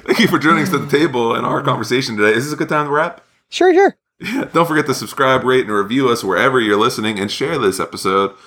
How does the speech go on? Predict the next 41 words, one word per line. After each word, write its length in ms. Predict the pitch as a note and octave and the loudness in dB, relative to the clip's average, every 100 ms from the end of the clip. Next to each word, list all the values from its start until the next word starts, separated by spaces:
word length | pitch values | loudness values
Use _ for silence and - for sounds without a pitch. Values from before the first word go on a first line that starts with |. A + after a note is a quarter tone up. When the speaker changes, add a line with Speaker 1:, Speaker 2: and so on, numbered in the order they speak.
| _ - | _ -12
Speaker 1:
with 180 | E2+ | -10
someone 880 | - D3 D#3+ C3 G2 F#2+ G2 A2+ C3+ _ _ _ _ _ _ _ _ _ _ | -6 -2 0 2 2 4 2 0 -8 _ _ _ _ _ _ _ _ _ _
Speaker 2:
you 520 | C3 B2 A#2+ A#2 A#2+ | -10 -6 -2 0 0
wanna 180 | A#2+ C#3 | 0 -2
see 140 | - G#3 | 2 4
a 40 | |
movie 220 | B3+ A3 | 4 4
with. 300 | C#3 G#2 - _ _ | 2 0 -4 _ _
Speaker 1:
You 260 | - G2 | -12 -8
wanna 200 | A2 B2 | -4 -4
see 220 | C3 C3 C#3+ | -4 0 0
a 40 | |
movie 300 | B2 A#2+ A#2 | 2 2 2
with. 200 | G#2+ D3+ | 2 2
Speaker 2:
Easy 220 | C#3 B2 | 2 2
Speaker 1:
We'll 80 | B2+ | 0
catch 80 | B2 | 0
you 200 | A#2 G#2 | 0 0
Speaker 2:
peasy. 140 | G2+ - _ _ | -4 -14 _ _
Speaker 1:
on 180 | G2+ G2+ | -2 -2
The 60 | F#2 | -2
Wire 580 | F2+ A2+ B2 A#2 G#2 - | 0 2 2 2 0 0
at 280 | G#2+ - G2+ | 0 0 0
Welcome 280 | A2+ A2+ | 0 0
Back 240 | G#2 G#2 F#2+ | 0 0 0
Wire 320 | G2+ G2+ G2 | 2 2 2
on 180 | G2+ F#2+ - | 0 -4 -2
all 260 | A2+ B2 G#2+ | 0 2 0
the 100 | G2 | -2
social 280 | F#2+ F#2 | -4 -6
media 200 | F2+ F2 | -8 -8
platforms, 580 | - F2 E2+ F2+ F2+ F#2+ | -2 -2 -2 -6 -8 -6
Facebook, 440 | - F#2+ - F2+ - | -6 -6 -6 -10 -10
Instagram, 640 | G2+ - F#2+ G2 G2 G2+ - - _ | -10 -8 -6 -4 -6 -8 -16 -20 _
Twitter, 460 | - C3+ C3+ C3+ C3+ | -6 0 2 4 2
TikTok. 760 | C#3+ - - A#2 A#2 A#2+ - - | -2 -10 -2 2 2 2 -8 -20
<laughs> 40 | - - _ - - F4 - - - - F#3 | -20 -20 _ -20 -14 -14 -14 -20 -18 -4 0
Yeah, 600 | G3+ G#3 - F#3+ F3+ - | 2 2 2 2 2 2
Speaker 2:
<laughs> 60 | D3 | 2
Speaker 1:
yeah, 340 | C#3+ C#3 C#3 | 2 2 2
right. 360 | C3+ C3 B2+ | 2 2 2